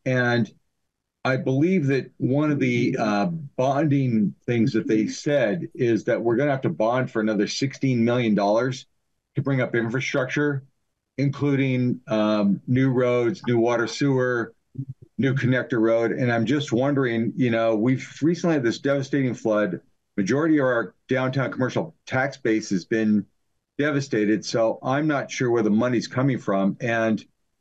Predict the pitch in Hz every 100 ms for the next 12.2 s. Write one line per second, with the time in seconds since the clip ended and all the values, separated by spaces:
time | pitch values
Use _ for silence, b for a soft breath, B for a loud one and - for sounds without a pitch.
0 | _ _ 117 127 143 156 151 143 - 127
1 | 117 - 131 117 - 135 135 127 117 110
2 | - 123 120 - - 135 135 151 143 170
3 | 170 - _ _ _ _ _ _ 135 127
4 | - 170 170 160 143 135 131 127 - 123
5 | 120 120 143 135 95 117 - 139 127 127
6 | 151 - - 175 143 156 127 104 - 135
7 | - 123 110 - 113 - - - 127 123
8 | 117 113 - - 117 - 143 135 110 113
9 | 123 127 123 110 123 113 117 127 120 -
10 | 107 - 107 107 - _ _ 101 95 127
11 | 113 117 113 113 110 131 - 123 - 90
12 | 80 -